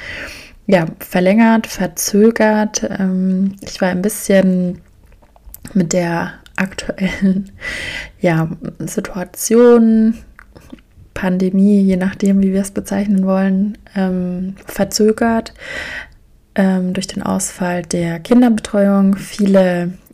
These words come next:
selbstständige Frauen, die jetzt zuhören und auch Kinder haben, können sich, ähm, vielleicht in meine Situation reinversetzen. Und jetzt bin ich total froh, dass heute,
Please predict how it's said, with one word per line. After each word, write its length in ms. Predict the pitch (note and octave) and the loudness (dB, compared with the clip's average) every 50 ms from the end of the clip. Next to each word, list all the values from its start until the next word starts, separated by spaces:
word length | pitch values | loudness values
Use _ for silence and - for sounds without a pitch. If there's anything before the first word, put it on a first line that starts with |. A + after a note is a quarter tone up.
| - - - | -20 -18 -14
selbstständige 680 | - - F#3+ F#3+ F#3+ - - - F#3+ F3+ F#3 F#3 F#3 F#3+ | -6 -2 -2 -2 -2 -2 -2 -2 -2 -2 -2 -4 -6 -8
Frauen, 400 | - - F#3+ F#3 F#3 F#3 F#3 F#3 | -10 -6 -4 -4 -2 -2 -2 -2
die 100 | - F#3+ | -2 -4
jetzt 240 | F#3 F#3 - - | -4 -4 -6 -8
zuhören 460 | - - G3+ G3 G3 G3 F#3+ F#3+ F#3+ F#3+ | -4 -4 0 0 2 2 2 0 0 -2
und 580 | - F#3+ F#3 F3+ F3+ F3+ F#3 F#3+ - - - | -2 -2 -4 -2 -4 -4 -4 -6 -6 -2 0
auch 160 | G#3+ G#3 - | -2 -2 0
Kinder 360 | - - G3+ G3 G3 G3 G3 G3 | -2 -2 0 2 2 2 2 2
haben, 400 | G3+ F#3+ F#3+ F#3+ F#3 F#3 F#3+ G3 - - - - - - - - - - - - - - | 0 0 0 0 -2 -2 -4 -6 -8 -16 -18 -16 -16 -16 -16 -16 -16 -16 -16 -18 -18 -10
können 340 | - - A3 G#3+ G#3 G#3 G#3 | 2 4 6 6 6 6 4
sich, 520 | G3+ - - G3 G3 F#3+ - - - - - | 2 2 2 2 2 2 0 -4 -4 0 2
ähm, 400 | G3 F#3+ F#3 F#3 F#3 F#3 F#3 F#3+ | 4 4 4 4 2 2 0 0
vielleicht 480 | - G#3+ G3+ G#3 G#3 G3+ - - - - | 2 2 4 4 4 2 2 0 2 4
in 100 | G#3+ G#3+ | 4 6
meine 240 | G3+ G3 F#3+ G3 | 6 4 4 2
Situation 540 | F#3+ - F#3+ - F#3 F3+ - - - - E3+ | 0 -2 -4 -2 -2 -2 -2 -6 -8 -8 -6
reinversetzen. 1040 | F3 E3+ F3 F3+ F#3+ F#3+ - G3 F#3+ - F#3 F#3 F3 - - - F3+ F3+ F#3 F#3+ - - - - - - - - - - - _ - - _ | -4 -4 -4 -4 -6 -6 -8 -12 -8 -6 -8 -8 -8 -10 -8 -6 -6 -6 -6 -8 -10 -14 -16 -16 -16 -16 -18 -20 -20 -20 -20 _ -20 -8 _
Und 360 | G#3+ G3 G3 F#3+ F#3+ F#3+ - | 0 2 4 2 2 2 -2
jetzt 180 | F#3+ F#3+ - | -4 -4 -2
bin 120 | - A3 A3 | 0 2 2
ich 100 | A3+ A#3 | 2 2
total 340 | - F#3 - - G3 F#3 F#3+ | -2 -4 -4 -2 -2 -2 -2
froh, 420 | - - - A3 G#3 G#3+ G#3+ G#3 | -4 -4 0 2 4 4 4 2
dass 300 | G3 G3 F#3+ - - - | 2 0 -6 -6 -8 -6
heute, 600 | F#3 F3+ F3+ F3+ - F#3 F#3 F3+ F3+ F3+ F3+ | -4 -4 -4 -4 -2 -2 -2 -2 -4 -4 -6